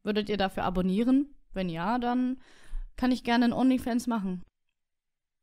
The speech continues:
Fühlst du dich manchmal femininer oder maskuliner? Wie gesagt, das ändert sich von Tag zu Tag,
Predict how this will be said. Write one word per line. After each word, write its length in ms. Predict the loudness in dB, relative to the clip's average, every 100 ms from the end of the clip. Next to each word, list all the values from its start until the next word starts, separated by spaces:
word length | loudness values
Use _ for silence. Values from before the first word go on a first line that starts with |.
| _ _ _ _ _ _ _
Fühlst 360 | -4 2 2 2
du 60 | -2
dich 160 | 0
manchmal 320 | 0 0 -2
femininer 760 | -2 4 8 10 10 8 8 6
oder 240 | 6 6
maskuliner? 760 | 6 4 2 -2 -2 -4 -6 -10 _ _ _ _ _ _ _ _ _ _ _ _ _ _ _ -6
Wie 100 | 0
gesagt, 320 | 2 0 -2
das 100 | -6
ändert 280 | -2 0 0
sich 280 | -4 -12 -8
von 160 | 0
Tag 300 | 2 4 2
zu 140 | -4 -8
Tag, 440 | -6 -8 -10 -20